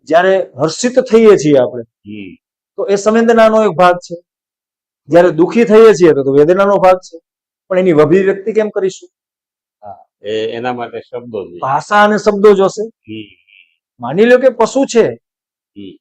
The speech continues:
Speaker 1: તો એ, એને દુઃખ છે કે વેદના છે કે સંવેદના છે એ રજૂ નથી કરી શકતું.
Speaker 2: હમ, હમ. પણ એ, એ, એ, એની પાસે ભાષા નથી, પણ એક અલગ પ્રકારનો અવાજ,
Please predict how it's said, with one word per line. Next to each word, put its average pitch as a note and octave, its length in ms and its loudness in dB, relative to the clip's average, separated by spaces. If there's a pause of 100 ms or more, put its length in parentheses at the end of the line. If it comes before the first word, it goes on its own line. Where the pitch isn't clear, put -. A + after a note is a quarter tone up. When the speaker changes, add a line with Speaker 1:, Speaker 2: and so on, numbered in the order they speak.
(640)
Speaker 1:
તો F#3+ 200 -10
એ, F3+ 120 0 (220)
એને G3+ 280 -2
દુઃખ A3 380 0
છે A#3+ 140 2
કે B3 100 4
વેદના A#3 420 4
છે A#3+ 120 -6
કે A#3+ 80 0
સંવેદના A#3 480 2
છે A#3+ 240 -4
એ - 20 -4
રજૂ B3 220 2
નથી C4+ 200 -4
કરી A2+ 120 -6
શકતું. - 440 -20
Speaker 2:
હમ, G#2+ 280 -18
હમ. F#2+ 160 -20 (1040)
પણ D#3+ 160 -10
એ, D3+ 300 -12
એ, D3+ 480 -4 (200)
એ, - 40 -12 (140)
એની D#3+ 160 -8
પાસે D#3 280 -8
ભાષા D#3+ 580 -2
નથી, D#3 300 -12
પણ D3+ 200 -8
એક D3 160 -4 (100)
અલગ C#3+ 260 -2 (100)
પ્રકારનો C#3+ 440 -10
અવાજ, C#3 500 -2